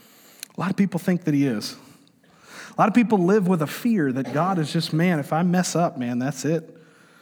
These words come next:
I screwed it up. Covenant's over. I'm done." A lot of people think that,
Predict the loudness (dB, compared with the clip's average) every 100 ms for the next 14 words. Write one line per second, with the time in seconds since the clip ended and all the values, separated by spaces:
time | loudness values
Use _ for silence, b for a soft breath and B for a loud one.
0 | b b b -18 -14 -12 -4 -2 0 0
1 | -2 -4 -4 -2 -2 -2 -2 -4 -6 -6
2 | -4 -4 -4 -8 B B B _ _ _
3 | _ _ _ _ _ -20 _ _ _ _
4 | _ _ _ _ -10 2 4 4 4 2
5 | 4 0 2 0 2 0 0